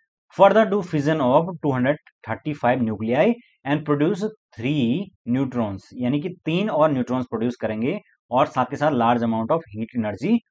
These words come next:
produce करेंगे। So the chain reactions start and produce extend-, extensive amount of heat and energy which cause explosion, so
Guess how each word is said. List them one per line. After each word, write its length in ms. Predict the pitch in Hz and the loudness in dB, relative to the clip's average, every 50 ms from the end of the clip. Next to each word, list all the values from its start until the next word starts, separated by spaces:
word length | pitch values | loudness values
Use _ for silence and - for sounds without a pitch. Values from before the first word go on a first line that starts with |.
| _ _ - | _ _ -2
produce 220 | 127 135 135 123 | -2 0 -2 -4
करेंगे। 300 | - 117 98 98 98 101 | -4 -6 -6 -6 -6 -8
So 160 | - - 156 160 | -8 -4 -2 0
the 120 | 175 185 180 - | 0 0 0 0
chain 260 | 165 170 185 214 220 196 | -2 0 0 0 0 2
reactions 500 | 170 156 151 147 151 165 170 160 165 156 120 - | 2 2 2 0 0 -4 -6 -6 -6 -10 -12 -8
start 420 | - 123 120 120 123 143 165 165 - _ _ _ _ _ _ _ - | -2 0 2 4 4 2 2 -2 -8 _ _ _ _ _ _ _ -6
and 160 | 131 139 143 | -6 -2 0
produce 340 | 156 156 151 160 185 175 170 - - 135 | 2 2 4 4 2 0 -2 -4 -4 -4
extend-, 440 | 143 - - - 175 170 180 175 175 - - - 131 123 | -4 -4 -4 -4 -4 -2 -2 -2 -4 -8 -10 -10 -10 -10
extensive 640 | - - - - 151 156 185 180 175 202 214 165 143 | -10 -10 -6 -2 -2 -2 -2 -2 -6 -6 -6 -4 -4
amount 300 | 127 127 131 135 127 139 | -2 -2 -2 0 0 0
of 160 | 135 135 - 123 | -2 -2 -4 -6
heat 200 | 127 147 151 156 | -6 -4 -2 -2
and 140 | 131 123 113 | 0 0 0
energy 500 | 113 117 127 135 131 117 107 107 117 143 - _ _ _ _ _ _ - | 0 0 0 -2 -2 -4 -4 -4 -6 -6 -8 _ _ _ _ _ _ -4
which 200 | - 196 170 - - 180 | -4 -4 -4 -2 2 4
cause 220 | 165 180 185 190 - - 135 | 4 4 4 2 -4 -10 -10
explosion, 600 | 131 - - - 147 151 151 147 147 165 170 170 - - | -12 -12 -8 -4 -2 0 0 0 0 0 -2 -2 -4 -4
so 160 | - 131 117 | -4 -4 -4